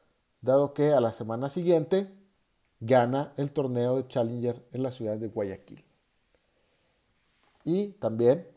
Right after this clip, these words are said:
gana su primer torneo. Este se convierte en su primer torneo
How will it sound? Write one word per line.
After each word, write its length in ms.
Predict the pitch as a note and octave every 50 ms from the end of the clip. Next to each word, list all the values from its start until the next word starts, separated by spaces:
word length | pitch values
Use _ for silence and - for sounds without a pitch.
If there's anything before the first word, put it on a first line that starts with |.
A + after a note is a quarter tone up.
| _ _ _ _ _ _ _ _ _ _ _ _ _ _ _ _ _ _ _ _ _
gana 420 | A2+ A2 A2 A2 G#2+ A#2 C3+ D3+
su 220 | D3 - E3+ E3 E3
primer 360 | - D#3+ C3+ C3 B2 B2+ B2+
torneo. 560 | - D#3 C#3 C3+ B2 A2+ A2+ A#2 B2+ C#3+ D3+ _ _ _ _ _ _ _ _ _ _ _ -
Este 260 | A2 A2 - - C3
se 160 | - C#3 C3
convierte 480 | - B2 A2+ A2 A#2 A2+ A2 - - C3
en 80 | C3
su 180 | B2+ - D#3+ D3+
primer 320 | - C#3+ C3+ C#3 C#3 C3+
torneo 580 | C3+ - D3+ C3 B2 A#2+ A#2+ A#2 A#2+ B2+ C3